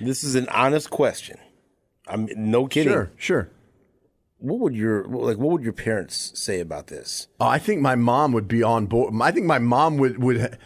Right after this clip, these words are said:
Speaker 2: would do it with me. I think she'd be like, "Th-, yes."
Speaker 1: 'Cause I don't think your dad would be on board with
Speaker 2: My
Speaker 1: this.
Speaker 2: dad, <laughs> my dad would probably not. My
Speaker 1: I think,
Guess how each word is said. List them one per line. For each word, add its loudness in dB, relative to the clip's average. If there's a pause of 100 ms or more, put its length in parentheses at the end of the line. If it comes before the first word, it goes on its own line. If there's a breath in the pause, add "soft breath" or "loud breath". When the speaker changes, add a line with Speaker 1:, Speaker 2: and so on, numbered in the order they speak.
(220 soft breath)
Speaker 2:
would 0
do 4
it 2
with 2
me. -6 (160)
I 4
think 0
she'd 0
be 2
like, 0
"Th-, 2
yes." 2
Speaker 1:
'Cause -4
I 2
don't 0
think -4
your 0
dad -2
would -8
be -8
on -10
board -16
with -16
Speaker 2:
My 0
Speaker 1:
this. -2
Speaker 2:
dad, 4
<laughs> 0
my 2
dad 2
would 2
probably 2
not. 2
My 2
Speaker 1:
I 2
think, -6